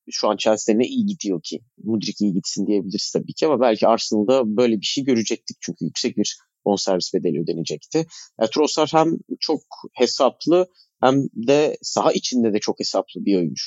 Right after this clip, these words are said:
Her yere koyabiliyorsunuz ve her yerde belirli bir seviyenin üzerine takımı çıkartabiliyor ve kendisi de aynı şekilde çıkıyor. Ya Everton maçı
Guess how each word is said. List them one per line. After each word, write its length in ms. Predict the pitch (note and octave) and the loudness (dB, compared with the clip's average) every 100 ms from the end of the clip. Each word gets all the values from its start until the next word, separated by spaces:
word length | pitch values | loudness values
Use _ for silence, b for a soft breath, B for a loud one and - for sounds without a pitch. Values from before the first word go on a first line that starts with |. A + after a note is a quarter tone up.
| - | 0
Her 180 | D3 B2+ | 2 4
yere 200 | G#2+ B2+ | 2 2
koyabiliyorsunuz 720 | A#2 A2+ A2 A#2+ - A2 A2+ | 2 2 2 0 0 0 2
ve 60 | |
her 160 | B2+ C#3 | 2 2
yerde 500 | G#2+ G#2 G#2+ C3+ C#3+ b b _ G#2+ | 2 0 0 0 -2 b b _ 0
belirli 340 | G2+ A#2 C#3 | 2 2 2
bir 60 | C#3+ | -2
seviyenin 460 | - G#2+ A#2 A2+ | -2 0 0 0
üzerine 560 | A2 G#2 F#2+ A2+ D3+ - | 0 0 0 2 0 0
takımı 300 | A2+ - B2+ | -2 0 -2
çıkartabiliyor 680 | - - A2 - G#2+ G#2+ D#3 | -2 0 0 2 0 2 0
ve 60 | D3 | 2
kendisi 420 | B2 A#2+ A#2 - | 2 0 0 -2
de 140 | G2+ - _ _ - | -2 -2 _ _ -2
aynı 280 | G#2+ G#2 F#2+ | 0 2 0
şekilde 420 | F#2+ - E2 F2 | -6 -4 -4 -4
çıkıyor. 480 | - - E2+ C#3+ D3+ b b _ _ - | -6 -6 -2 -2 -4 b b _ _ -4
Ya 120 | - | 0
Everton 380 | C3 D3 - D#3+ | 2 2 2 2
maçı 380 | C#3+ - E3 | 2 2 0